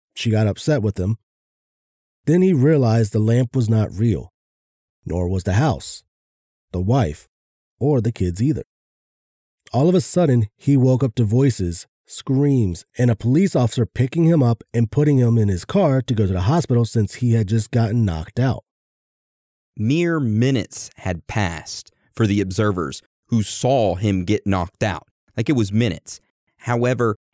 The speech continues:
Speaker 2: in his unconscious state, he had lived an entire decade of life. But none of it truly happened.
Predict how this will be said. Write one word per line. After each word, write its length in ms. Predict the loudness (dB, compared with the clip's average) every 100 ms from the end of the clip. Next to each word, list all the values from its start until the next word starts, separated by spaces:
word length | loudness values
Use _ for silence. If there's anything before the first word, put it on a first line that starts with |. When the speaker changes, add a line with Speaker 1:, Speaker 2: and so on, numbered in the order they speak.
| -6
Speaker 2:
in 160 | -4
his 240 | 0 -2 -2 -4
unconscious 800 | -2 -2 -6 -6 -6 -4 -6
state, 800 | -6 -10 -6 -2 -2 -4 -12 -18 -20 _ _ _ _ _ _
he 160 | -2 0
had 180 | 0
lived 440 | -2 0 2 0 -2
an 80 | -2
entire 640 | -2 -2 -8 -4 0 0
decade 640 | -2 -2 -4 -2 -2 -2 -2
of 200 | -4 -4
life. 720 | -4 -4 -6 -10 -16 -20 -20 _ _ _ _ _ _ _ -4
But 200 | -4 -4 _ _ _
none 300 | 0 2 2
of 100 | 0
it 140 | -2
truly 340 | -4 -2 0 0
happened. 520 | 0 -2 -4 -10 -20